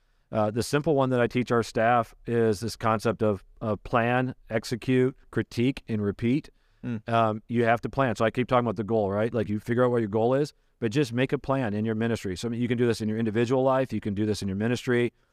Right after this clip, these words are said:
Speaker 1: is you know the goal. So you're planning on how you're gonna reach there. What, what steps do we need to take? What event do we need to do? What do I need to implement in my life? Once you do it, so you plan it, you execute it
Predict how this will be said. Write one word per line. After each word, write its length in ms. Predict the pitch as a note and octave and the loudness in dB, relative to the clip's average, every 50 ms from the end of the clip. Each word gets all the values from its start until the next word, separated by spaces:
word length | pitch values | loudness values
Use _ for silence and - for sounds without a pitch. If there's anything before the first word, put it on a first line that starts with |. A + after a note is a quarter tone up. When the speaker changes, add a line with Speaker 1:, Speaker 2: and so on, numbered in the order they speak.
| _ _ _ - | _ _ _ -6
Speaker 1:
is 260 | A2 A#2 A#2 A2 G2+ A2+ | -2 0 0 0 0 -2
you 140 | A2+ G#2+ | -2 0
know 160 | A2 A2 A#2 B2 | 2 2 2 2
the 100 | C#3 D3 | 2 2
goal. 340 | C#3 B2+ A#2 A#2 C3 C3+ - | 2 2 2 2 0 -2 -4
So 100 | - - | -4 -2
you're 140 | A#2 A2+ G2+ | 0 0 -2
planning 480 | - - A#2 A2 A2+ A#2 A#2+ A#2+ A#2 A#2 | -2 -2 0 0 0 0 0 0 -2 -2
on 120 | G#2+ G2+ | -4 -2
how 140 | G#2 G#2+ G#2+ | 0 0 2
you're 120 | G#2+ G#2+ G#2 | 2 0 0
gonna 160 | A2 G#2+ G2+ | -2 -2 -2
reach 240 | G2+ F#2+ F2+ - - | -4 -4 -6 -6 -8
there. 140 | F#2+ F2 | -10 -10
What, 260 | F#2+ A2 A2 A2+ A2+ A2 | -6 -2 -2 -2 0 0
what 140 | A2+ A2 - | -4 -4 -2
steps 240 | - B2 A#2 G#2+ - | 0 0 0 0 0
do 60 | B2 | 0
we 60 | A#2+ | 0
need 120 | A#2+ A#2+ | 2 0
to 60 | A#2 G#2 | 0 0
take? 260 | - B2 A#2+ A#2+ - | 2 2 0 2 0
What 120 | G#2+ G#2 G2 | -2 -4 -2
event 300 | G2 F2+ A2 A#2 A#2+ G#2 | -2 -2 -2 -2 -2 0
do 40 | A#2 | -2
we 80 | A#2 | -2
need 120 | A#2 A#2 A2+ | 0 0 -2
to 80 | A2+ | -2
do? 200 | G2+ A2+ A#2 A2+ | 0 0 0 2
What 80 | G#2+ A2 | 2 2
do 60 | G#2+ | 0
I 80 | G#2 G#2 | 0 0
need 120 | A2 G#2+ G2+ | 0 -2 -2
to 60 | G2+ | -2
implement 260 | G#2 G2+ A2+ A#2 A#2 | -2 -2 -2 -2 -2
in 60 | B2 | 0
my 100 | C3 B2+ | 0 0
life? 200 | A#2 G#2 G2+ - - - G2 - _ _ _ _ _ _ _ _ _ - G#2 | 0 0 -2 -4 -8 -14 -20 -20 _ _ _ _ _ _ _ _ _ -10 -2
Once 300 | F#2+ A2+ A#2+ C3 - - | 0 0 0 0 0 0
you 240 | B2+ C3+ C#3+ C#3+ | 2 2 2 2
do 160 | B2 B2+ D3+ C#3 | 2 2 2 2
it, 100 | C3 - | 2 2
so 60 | - | 0
you 100 | G#2+ G#2+ | -2 -2
plan 300 | - - A#2 A#2 B2 C3 | -2 0 0 0 2 0
it, 160 | C#3 D3 - _ - | 0 -2 -4 _ -8
you 140 | A2+ A2 - - | -8 -8 -6 -2
execute 520 | A#2+ B2+ C3 - - C3 - - A2 G2+ G#2 | -2 -2 -2 0 -4 -6 -4 -2 -2 0 0
it 160 | A2+ C#3 | 0 -2